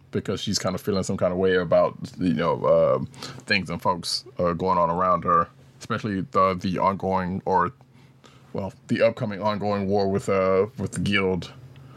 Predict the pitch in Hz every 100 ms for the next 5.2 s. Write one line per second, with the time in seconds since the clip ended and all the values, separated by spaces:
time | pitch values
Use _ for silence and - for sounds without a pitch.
0 | - - - - - - - - - -
1 | - - - _ - - - - 95 95
2 | 98 98 92 78 95 92 95 92 90 -
3 | 98 95 85 90 - 78 107 113 95 92
4 | 85 92 87 - 92 82 85 80 87 -
5 | 92 90